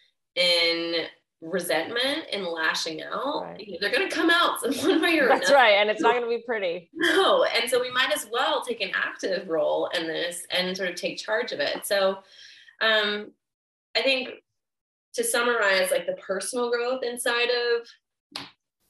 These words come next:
Speaker 1: inside of a relationship, open communication is key.
Speaker 2: Mm-hmm.
Speaker 1: And I was actually, I just saw, like, a, a Chris Rock, an old Chris Rock clip saying, um,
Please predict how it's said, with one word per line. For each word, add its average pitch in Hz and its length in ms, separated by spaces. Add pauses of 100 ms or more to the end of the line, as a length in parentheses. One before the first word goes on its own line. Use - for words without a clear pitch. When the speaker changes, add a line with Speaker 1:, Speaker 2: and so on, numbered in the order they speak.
(580)
Speaker 1:
inside 208 280
of 214 80
a 208 80
relationship, 208 680 (440)
open 214 300
communication 190 640
is - 220
key. 156 460 (280)
Speaker 2:
Mm-hmm. 170 360 (280)
Speaker 1:
And - 100
I - 100
was 226 100
actually, 262 380
I 220 60
just - 200
saw, 240 180
like, 226 180
a, 170 220
a 180 260
Chris - 360
Rock, 165 340
an 190 140
old 160 240
Chris 180 240
Rock 156 280
clip 147 300 (220)
saying, 160 560 (120)
um, 151 520